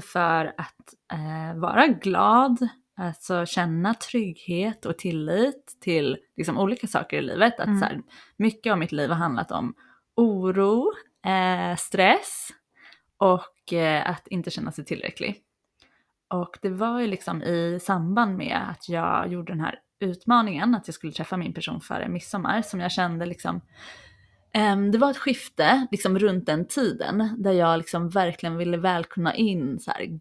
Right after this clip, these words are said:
Speaker 1: glädje,
Speaker 2: Mm.
Speaker 1: eh, och tillit. Ehm, och jag hittade, liksom, jag hittade så många bevis på hur jag redan hade så mycket, alltså, i mig, att så här, men jag kan lita på mig själv.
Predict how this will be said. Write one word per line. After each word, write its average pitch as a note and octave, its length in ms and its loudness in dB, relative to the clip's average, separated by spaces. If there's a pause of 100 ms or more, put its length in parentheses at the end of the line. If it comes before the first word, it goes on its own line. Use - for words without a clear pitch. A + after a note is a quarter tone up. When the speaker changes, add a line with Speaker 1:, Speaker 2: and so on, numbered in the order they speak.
(220)
Speaker 1:
glädje, E3 560 4 (300)
Speaker 2:
Mm. E3 440 2
Speaker 1:
eh, E2 120 -2
och F3+ 100 -10
tillit. F3 800 -2 (140)
Ehm, D3+ 560 -6
och - 160 -2 (340)
jag G#3+ 100 0
hittade, B3 800 0 (160)
liksom, A3 260 -4
jag G#3 60 -2
hittade A3+ 400 -6
så - 120 -8
många F#3+ 180 -2
bevis G3 540 -2
på C#3+ 160 -2
hur E3 120 -2
jag D3 320 0
redan C#3 280 -2
hade F#3+ 680 -2 (520)
så F#3+ 80 0
mycket, D#3 800 -2 (140)
alltså, F#3 180 -6
i B3 280 0
mig, - 240 -6
att - 160 -4
så - 120 -4
här, - 120 -2
men F3 220 -2
jag A#3 220 -2
kan D4 160 0
lita - 240 -4
på - 120 -16
mig - 140 -12
själv. - 300 -8